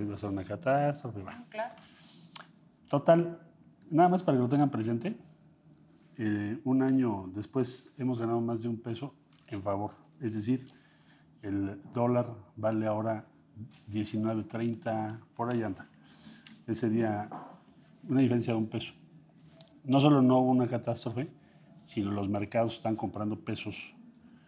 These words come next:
Speaker 1: o están manejando operaciones en pesos, lo cual significa una evaluación o una valoración muy favorable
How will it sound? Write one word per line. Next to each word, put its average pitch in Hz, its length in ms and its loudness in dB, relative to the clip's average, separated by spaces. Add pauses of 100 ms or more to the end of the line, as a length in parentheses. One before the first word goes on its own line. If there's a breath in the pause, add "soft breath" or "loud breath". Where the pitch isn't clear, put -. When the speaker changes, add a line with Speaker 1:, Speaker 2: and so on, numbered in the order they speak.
(260 loud breath)
Speaker 1:
o 104 140 -2
están 123 340 2
manejando 117 380 0
operaciones 104 460 -6
en 104 100 -6
pesos, 107 500 -8 (520 soft breath)
lo 101 120 -4
cual 120 160 2
significa 117 580 0
una 110 340 0
evaluación 98 540 -4
o 107 40 2
una 113 180 2
valoración 107 920 -2
muy 127 360 0
favorable 107 720 -4